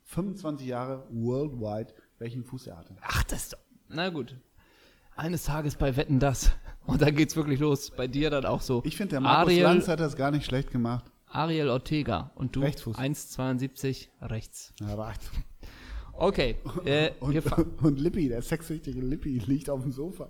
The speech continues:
Speaker 1: macht sich nackt. Ähm, okay, wir fangen im Tor an.
Speaker 2: Ja, da leg mal los.
Speaker 1: Ich hätte zwei.
Speaker 2: Ich war beim Linksfuß-Torwart da
Speaker 1: Da-, das ist doch gerade,
Speaker 2: Also Ra-
Speaker 1: seit der Rückpassregel ist,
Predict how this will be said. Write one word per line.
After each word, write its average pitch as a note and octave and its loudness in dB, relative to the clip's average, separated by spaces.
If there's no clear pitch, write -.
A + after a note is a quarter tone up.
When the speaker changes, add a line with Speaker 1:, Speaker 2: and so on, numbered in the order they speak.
Speaker 1:
macht B2+ -8
sich B2+ -4
nackt. C3+ -4
Ähm, D#3+ 6
okay, E3 6
wir D#3 2
fangen G#3+ 0
im G3 0
Tor G#3 2
an. G#2 -8
Speaker 2:
Ja, B2 -4
da C3 -4
leg C#3 -4
mal C#3+ -2
los. A2 -6
Speaker 1:
Ich - -2
hätte F#3 -4
zwei. B2+ -6
Speaker 2:
Ich - -6
war A#2+ -6
beim A#2 0
Linksfuß-Torwart C#3 0
da A#2+ -4
Speaker 1:
Da-, G3+ 4
das A3 4
ist B3+ -6
doch F#3 -2
gerade, G3+ 4
Speaker 2:
Also B2 0
Ra- A2+ -4
Speaker 1:
seit B3 8
der G#3+ 6
Rückpassregel E3 2
ist, - -8